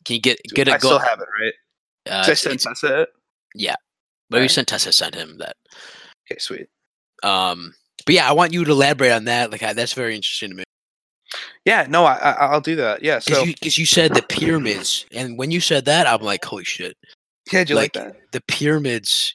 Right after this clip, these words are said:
Speaker 1: could be like the skyscrapers to the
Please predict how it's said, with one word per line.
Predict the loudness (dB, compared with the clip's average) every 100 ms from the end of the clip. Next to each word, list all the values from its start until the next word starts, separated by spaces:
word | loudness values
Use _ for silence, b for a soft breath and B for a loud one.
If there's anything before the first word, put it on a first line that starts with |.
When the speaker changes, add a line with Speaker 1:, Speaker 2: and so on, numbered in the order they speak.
| _ -10
Speaker 1:
could | -6 -6 -4
be | -4 -2 -4
like | -2 -4 -4 -16 _ _ -10
the | 0
skyscrapers | 2 4 2 2 2 0 -2 -4 -6 -4
to | -6 -10 _ _ -8
the | -6 -6